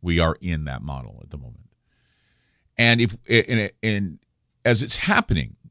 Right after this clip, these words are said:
okay, you may not be affected by it wherever you are. You may be in a place where you'll be far from the battle. You know, the big, the, the big cities are where the battles are gonna happen. That's the thing, is if you're in the country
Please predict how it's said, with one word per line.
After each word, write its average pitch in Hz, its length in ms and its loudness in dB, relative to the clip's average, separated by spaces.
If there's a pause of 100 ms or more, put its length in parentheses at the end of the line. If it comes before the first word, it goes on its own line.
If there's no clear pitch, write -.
(140)
okay, 90 260 0
you 107 280 2
may 214 160 4
not 165 220 2
be 120 120 0
affected 95 480 0
by 65 140 -8
it 62 80 -10
wherever 101 240 2
you 95 220 2
are. 78 100 2
You 117 120 0
may 143 120 2
be 123 140 0
in 110 80 2
a 98 40 0
place 90 460 0
where 78 340 -4 (720)
you'll 139 140 2
be 120 120 -2
far 120 440 6
from 104 160 -6
the 95 80 0
battle. 80 460 -2 (280)
You 87 120 -10
know, 64 220 -14 (180)
the 95 100 -2
big, 135 240 2
the, 107 100 -4
the 107 200 -6
big 170 240 -2
cities 73 400 0
are 80 40 -8
where 82 140 -4
the 76 80 -8
battles 80 340 0
are - 60 -18
gonna 58 140 -16
happen. - 340 -16
That's 87 220 -2
the 82 100 -10
thing, 73 240 -8
is 76 140 -14
if 82 100 -10
you're 110 140 -4
in 175 80 -2
the 151 40 0
country - 560 -2